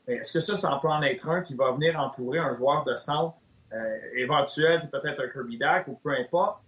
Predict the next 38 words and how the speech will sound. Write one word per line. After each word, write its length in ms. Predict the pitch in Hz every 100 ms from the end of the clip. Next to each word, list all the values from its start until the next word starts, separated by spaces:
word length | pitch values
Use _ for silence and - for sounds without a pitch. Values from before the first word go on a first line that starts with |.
| _ _
pour 140 | 131 123
justement 400 | - 165 160 196
amener 320 | 180 165 190
cette 240 | 170 143
étincelle-là, 680 | 143 143 131 - 127 127 151
amener 280 | 139 143 165
cet 240 | 190 165 139
aspect-là 520 | 123 - 131 139 170
à 140 | 131
un 100 | 123
trio. 440 | 120 113 120 170 - _ -
Euh, 80 | -
les 140 | 120
deux 140 | 127 175
qui 80 | 170
sont 140 | 127
très 180 | 147 156
nord-sud, 560 | 143 127 - - 160
qui 80 | -
sont 140 | 139 120
très 280 | 156 165
intenses, 600 | 156 123 135 143 143 - _ _
qui 60 | -
sont 100 | 113
capables 320 | 135 175 180
de 80 | 160
faire 220 | 160 156
des 160 | 139 127
jeux 160 | 160
près 180 | 160 135
du 100 | -
filet, 360 | - 120 147 160
qui 80 | 131
vont 160 | 143
être 140 | 151 -
présents 560 | 147 165 156 165 202
au 40 | 170
filet, 440 | - 139 175 185